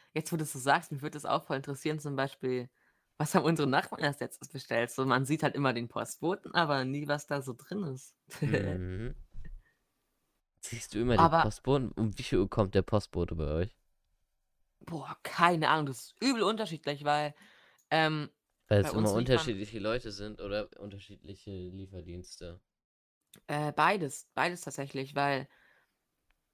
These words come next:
Speaker 1: ich würd sagen, bei, wenn, wenn Amazon liefert, dann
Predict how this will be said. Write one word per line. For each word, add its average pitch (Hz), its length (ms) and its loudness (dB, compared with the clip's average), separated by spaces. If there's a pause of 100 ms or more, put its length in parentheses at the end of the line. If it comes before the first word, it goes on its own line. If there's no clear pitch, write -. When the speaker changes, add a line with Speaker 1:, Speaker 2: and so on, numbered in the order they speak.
(120)
Speaker 1:
ich 170 140 -2
würd 185 120 2
sagen, 170 300 6
bei, 165 200 -8
wenn, 160 160 -8 (120)
wenn 160 200 -10
Amazon 185 460 2
liefert, 147 640 -6 (480)
dann 147 340 -4